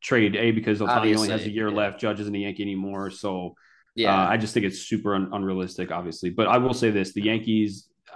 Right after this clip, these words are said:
Speaker 1: I think, need him back. If they don't get him back, they're gonna be in a bad position. It does open up money for them to spend elsewhere. But I think the Yankees just need to, you know,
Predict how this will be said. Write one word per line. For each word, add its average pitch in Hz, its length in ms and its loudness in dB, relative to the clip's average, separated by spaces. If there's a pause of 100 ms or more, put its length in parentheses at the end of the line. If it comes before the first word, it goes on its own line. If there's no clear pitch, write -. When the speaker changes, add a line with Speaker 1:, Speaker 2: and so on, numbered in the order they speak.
Speaker 1:
I 107 100 -8
think, 98 220 -4
need 104 200 2
him 107 140 0
back. 98 300 0
If 95 80 -10
they 95 80 -2
don't 98 220 -2
get 101 120 -2
him 98 140 -2
back, 95 240 -4
they're 95 100 -6
gonna 92 120 -4
be 92 100 -8
in 87 60 -6
a 82 60 -10 (100)
bad 95 140 -6
position. 95 580 -6
It 110 100 -4
does 110 180 2
open 110 220 0
up 98 80 -2
money 104 220 -2
for - 80 -18
them 104 160 -4
to - 40 -10
spend 98 280 -6
elsewhere. 95 560 -6 (500)
But 104 80 2
I 95 60 2
think 117 160 2
the 107 60 0
Yankees 101 280 2
just 95 220 -6
need 98 240 0
to, 104 100 -8 (340)
you 135 100 0
know, 123 200 2